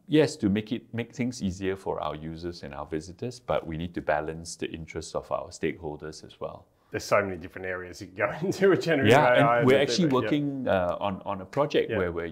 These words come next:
Speaker 1: using generative A I and large-scale holographic display with
Speaker 2: Yeah, well.
Speaker 1: a living artist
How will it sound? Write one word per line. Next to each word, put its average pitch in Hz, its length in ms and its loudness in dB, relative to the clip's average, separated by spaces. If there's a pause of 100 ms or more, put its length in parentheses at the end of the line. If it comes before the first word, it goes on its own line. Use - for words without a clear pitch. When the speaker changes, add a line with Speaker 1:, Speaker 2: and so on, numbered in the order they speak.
(180)
Speaker 1:
using 107 300 -4
generative 90 680 -6
A 82 200 0
I 80 240 -2
and 76 440 -14
large-scale 87 840 -2 (400)
holographic 85 640 2
display 71 600 -4
with 98 260 2
Speaker 2:
Yeah, 87 60 -6
well. 90 100 -2
Speaker 1:
a - 20 -6
living 82 340 -6
artist - 580 -8